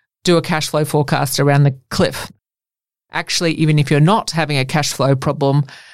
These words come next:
actually do the, the two weekly or three weekly, you know, survival cash flows for them, for yourself, and then get some confidence in what that looks like and what that actually feels like when you get to the end. So even if you're not struggling from a cash flow point of view,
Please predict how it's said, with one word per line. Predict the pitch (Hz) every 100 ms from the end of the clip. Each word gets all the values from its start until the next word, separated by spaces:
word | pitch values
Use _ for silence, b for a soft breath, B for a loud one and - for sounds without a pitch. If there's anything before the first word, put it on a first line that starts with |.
| B B _
actually | 156 151 - 147 139
do | 139 165 160
the, | 147 135 _ -
the | 143
two | - 165
weekly | 156 147 151 139
or | 143 135
three | 160 143
weekly, | 143 143 143 139 135 131 B B B B -
you | 139
know, | 143
survival | - 147 147 147 143
cash | 143 160 147
flows | - 123 123
for | - 151 151 151
them, | 104 127 131 - _ _ _ -
for | 156
yourself, | 156 - 131 - - - - _
and | 147 156
then | 156
get | 151 - -
some | - 170
confidence | - 196 214 156 131 - - - _
in | 156 151 151
what | 151 -
that | 143 143
looks | 143
like | 139 135
and | 139
what | 151 156
that | 135
actually | 143 143
feels | 135 160 139
like | 123 131
when | 123
you | 127
get | 135
to | - 120
the | 127 143
end. | 120 131
So | - - 135
even | 120 147 135
if | 135
you're | 123
not | 147 226
struggling | - 135 135 131
from | 131
a | 135
cash | 131 135
flow | 110 107
point | 135 127
of | 127
view, | 127